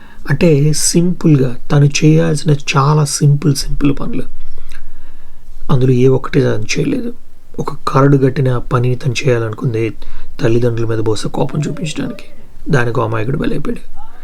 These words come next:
అలాగని ఆమె ఏమైనా మంచి జీవితం గడుపుతుందా? జైల్లో ముష్టి బ్రతుకు బతుకుతుంది. తల్లిదండ్రులకు కూడా అర్థం చేసుకోవాల్సిన విషయం ఏంటంటే, అటాచ్‌మెంట్ అనేది ఎంతవరకు ఉండాలి అన్నది ఒకసారి ఆలోచించండి. మీరు విపరీతంగా అటాచ్‌మెంట్ పెట్టుకున్న మీ అమ్మాయి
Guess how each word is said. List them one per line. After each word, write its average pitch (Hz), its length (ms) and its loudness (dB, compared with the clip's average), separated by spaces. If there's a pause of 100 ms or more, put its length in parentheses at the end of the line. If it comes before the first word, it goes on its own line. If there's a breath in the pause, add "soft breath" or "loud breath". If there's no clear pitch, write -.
(220 loud breath)
అలాగని 123 260 2
ఆమె 120 260 0
ఏమైనా 127 220 2
మంచి 113 280 -4
జీవితం 123 300 2
గడుపుతుందా? 123 420 0 (760 loud breath)
జైల్లో 117 720 2 (480)
ముష్టి 135 240 0
బ్రతుకు 123 260 2
బతుకుతుంది. 110 440 -2 (1040 loud breath)
తల్లిదండ్రులకు 196 520 2
కూడా 165 240 2 (340)
అర్థం 139 340 2
చేసుకోవాల్సిన 151 480 2
విషయం 143 220 0
ఏంటంటే, 127 560 2 (800 loud breath)
అటాచ్‌మెంట్ 170 560 2
అనేది 143 220 4
ఎంతవరకు 131 560 2
ఉండాలి 127 300 2
అన్నది 123 200 -2
ఒకసారి 127 300 0
ఆలోచించండి. 123 540 -4 (840 soft breath)
మీరు 131 160 6
విపరీతంగా 151 600 2
అటాచ్‌మెంట్ 135 500 0
పెట్టుకున్న 120 520 -2
మీ 107 180 -4
అమ్మాయి 110 580 -2